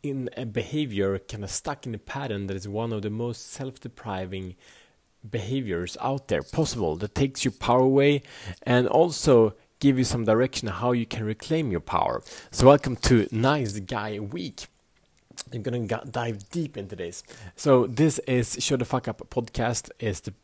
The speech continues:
show that frees men from the prison of playing small by showing the fuck up in the four areas to create a meaningful life, being purpose, passion, power, and profit. And this is Nice Guy, so we speak, it's, it comes into all areas for sure. Nice guys don't add, uh,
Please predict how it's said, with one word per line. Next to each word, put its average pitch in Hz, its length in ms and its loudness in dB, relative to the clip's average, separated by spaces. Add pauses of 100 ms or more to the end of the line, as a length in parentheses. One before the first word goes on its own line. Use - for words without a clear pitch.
(140)
show 120 320 2
that 104 120 -6
frees - 540 -2
men 113 220 2
from - 160 -8
the 98 80 0
prison 107 320 0
of 92 100 -8
playing 98 280 -2
small 123 460 -2 (320)
by 98 140 -2
showing 131 300 -2
the - 60 -4
fuck - 300 -6
up - 220 -6 (140)
in 98 100 -10
the 92 60 -10
four - 360 -2
areas 101 280 -4
to - 80 -8
create 98 260 -4
a 92 60 -4
meaningful 98 400 -6
life, 95 240 -4
being 98 180 -10
purpose, - 460 -10 (260)
passion, 95 500 -10
power, 98 240 -8
and 92 120 -12
profit. - 400 -12 (320)
And 104 120 -8
this 101 140 -12
is 95 140 -10
Nice 104 400 -8
Guy, 107 400 -8 (220)
so - 140 -12
we 104 120 -6
speak, - 420 -10
it's, - 340 -12
it - 80 -18
comes 131 300 -6
into 110 220 -8
all 113 240 -6
areas 90 280 -8
for 104 200 -8
sure. 95 320 -8 (200)
Nice 110 360 -8
guys 101 260 -6
don't 98 300 -6
add, 95 440 -2 (160)
uh, - 60 -6